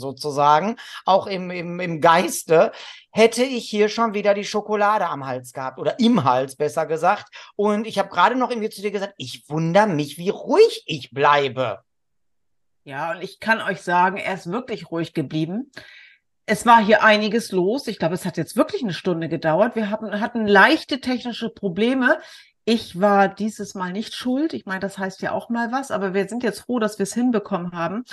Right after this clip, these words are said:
Speaker 2: Und ja, ich bin ganz bei dir. Früher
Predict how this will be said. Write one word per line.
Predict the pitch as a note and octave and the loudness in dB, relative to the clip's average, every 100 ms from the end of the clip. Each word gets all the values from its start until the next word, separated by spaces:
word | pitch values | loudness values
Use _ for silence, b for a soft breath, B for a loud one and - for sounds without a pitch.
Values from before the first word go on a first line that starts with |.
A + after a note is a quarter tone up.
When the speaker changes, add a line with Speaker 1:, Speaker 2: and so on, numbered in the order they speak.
| B B B | B B B
Speaker 2:
Und | - A#3+ | -4 4
ja, | G#3+ G#3 A#3 | 8 8 6
ich | G#3+ - | 0 -6
bin | A#3 | -4
ganz | G#3+ A3+ A3 | 0 0 0
bei | - A3 A3+ | 4 4 6
dir. | G3+ F3+ F#3 _ b b _ _ - - | 2 2 -4 _ b b _ _ -14 4
Früher | B3 B3 B3+ D#4 | 6 6 4 0